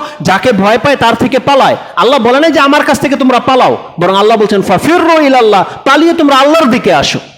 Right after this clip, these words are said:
তার মানে কি বোঝাতে চেয়েছেন? যে কোনো ব্যক্তির যদি ভুলও হয়ে যায়, সে যে আল্লাহকে ভয়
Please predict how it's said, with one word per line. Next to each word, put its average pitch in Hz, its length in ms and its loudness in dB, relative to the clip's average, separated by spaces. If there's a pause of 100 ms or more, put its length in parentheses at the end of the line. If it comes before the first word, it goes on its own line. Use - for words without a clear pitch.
(240)
তার 170 140 -2
মানে 185 140 0
কি 226 140 -4
বোঝাতে 190 340 0
চেয়েছেন? 127 360 -4 (260)
যে 139 120 -2
কোনো 175 280 -2
ব্যক্তির 277 480 -2
যদি 214 220 0
ভুলও 233 400 2
হয়ে 214 220 0
যায়, 156 360 0 (240)
সে 190 120 0
যে 170 80 -2
আল্লাহকে 220 380 0
ভয় 185 240 0